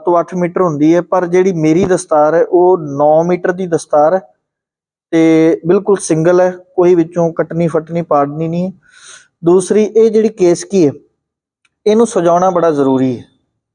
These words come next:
ਕਿਉਂਕਿ ਕੇਸਕੀ ਤੋਂ ਬਗੈਰ ਦਸਤਾਰ ਟਿਕਦੀ ਨਹੀਂ।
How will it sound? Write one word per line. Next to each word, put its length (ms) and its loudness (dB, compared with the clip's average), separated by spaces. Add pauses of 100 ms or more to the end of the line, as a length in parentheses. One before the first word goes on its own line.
(920)
ਕਿਉਂਕਿ 300 -2
ਕੇਸਕੀ 500 0
ਤੋਂ 140 0
ਬਗੈਰ 320 2
ਦਸਤਾਰ 480 -2
ਟਿਕਦੀ 440 -2
ਨਹੀਂ। 180 -4